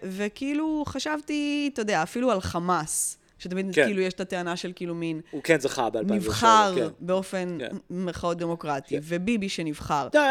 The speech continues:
Speaker 2: בבחירות האלה הם
Speaker 1: ויה-,
Speaker 2: בהחלט
Speaker 1: ויש הרבה,
Speaker 2: כן,
Speaker 1: אה,
Speaker 2: ניצחו.
Speaker 1: אה, וטראמפ שייבחר, וכאילו יש הרבה משטרים,
Speaker 2: כן.
Speaker 1: אה, זאת אומרת, המון משטרים, אה, אה, אה, חשוכים ואפלים. זאת אומרת, היטלר נבחר. זאת אומרת, המון, המון משטרים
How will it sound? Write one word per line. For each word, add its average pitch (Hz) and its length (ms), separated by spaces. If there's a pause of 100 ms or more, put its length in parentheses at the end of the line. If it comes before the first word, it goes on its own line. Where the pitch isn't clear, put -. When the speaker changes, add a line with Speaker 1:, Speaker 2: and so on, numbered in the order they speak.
(140)
Speaker 2:
בבחירות 269 360
האלה 240 140
הם 180 200
Speaker 1:
ויה-, 143 140
Speaker 2:
בהחלט 240 260
Speaker 1:
ויש 247 340
הרבה, 262 260 (720)
Speaker 2:
כן, - 80
Speaker 1:
אה, 185 140
Speaker 2:
ניצחו. - 160
Speaker 1:
אה, 175 180
וטראמפ 240 560
שייבחר, 175 760
וכאילו 214 400
יש 240 140
הרבה 240 220
משטרים, 220 540
Speaker 2:
כן. - 100
Speaker 1:
אה, 185 220 (420)
זאת - 60
אומרת, 214 140
המון 233 240 (100)
משטרים, 262 480
אה, 233 60
אה, 170 580
אה, 165 180
חשוכים 202 540
ואפלים. 190 260
זאת - 60
אומרת, 262 140
היטלר 294 240
נבחר. 156 460
זאת - 100
אומרת, 208 160
המון, 262 300
המון 254 280
משטרים 254 520